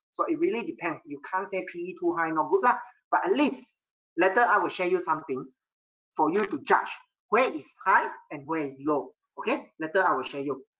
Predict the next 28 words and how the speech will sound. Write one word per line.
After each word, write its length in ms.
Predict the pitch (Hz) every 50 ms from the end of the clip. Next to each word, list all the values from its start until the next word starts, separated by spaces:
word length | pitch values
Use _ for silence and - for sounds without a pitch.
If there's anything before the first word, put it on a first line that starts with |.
| _ _ _ _ _ _ _ _ _ -
Now, 180 | 202 208 - - - - - - _
second 340 | _ - 262 254 392 440 403
one, 140 | 285 226 - - - - -
we 140 | 165 165
move 240 | 170 180 254 311 - -
on 180 | 277 277 277 269
to 60 | 202
return 400 | 160 143 143 143 - 190 196 185
of 100 | 156 139 143 143
equity. 440 | 139 143 - 170 165 180 165 - - - - _ _ - - -
I 100 | 175 165
think 180 | - 277 311 254
I'm 100 | 175 156
going 240 | - 175 226 247 247
to 140 | 151 -
overshoot 460 | 151 147 - 165 175 170 - 208 - -
a 80 | 143 131
bit, 180 | - 165 170 - -
five 180 | - 151 151 - -
to 80 | 139 131 - -
ten 140 | 151 143 143
minutes 320 | 139 131 135 143 139 - _
today, 280 | - 131 127 139 131 127
ah, 80 | 117 - - _ _ _ _ _ -
because, 400 | - - - - 160 156 160 156 - - - 143
yeah, 140 | 151 135 - - - _ -
maybe 320 | 147 139 151 160 165 165 160 151
I 240 | 139 135 135 139